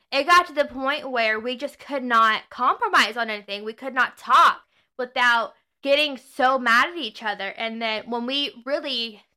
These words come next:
took God seriously, when we really allowed God in our lives and change us for the better, he changed our marriage. We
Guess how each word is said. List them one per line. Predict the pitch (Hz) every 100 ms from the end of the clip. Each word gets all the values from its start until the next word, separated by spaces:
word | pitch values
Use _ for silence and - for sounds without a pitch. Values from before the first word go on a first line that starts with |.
| -
took | 294 294
God | 285 262 247
seriously, | - 269 285 277 269
when | 240 247
we | 254
really | 240 302 359
allowed | 294 254 240 262
God | 254 226 226
in | 226
our | 233 220
lives | 220 214 226 185 - -
and | 226
change | - 240 254 247
us | 233
for | - 233
the |
better, | 202 233 240 185 - _ _
he | _ 302
changed | - 285 349 370 339
our | 294
marriage. | 226 214 240 208 175 - - - _ _ _ -
We | 277 285